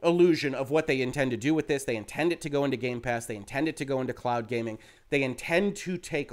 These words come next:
over those specific markets. Does this acquisition limit the ability of both current and future competitors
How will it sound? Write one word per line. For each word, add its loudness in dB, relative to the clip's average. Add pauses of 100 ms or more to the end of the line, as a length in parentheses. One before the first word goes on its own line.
over 2
those 0
specific -6
markets. 0 (520)
Does 6
this 4
acquisition 0
limit 2
the 2
ability 0
of -4
both -2
current 0
and -4
future -4
competitors -2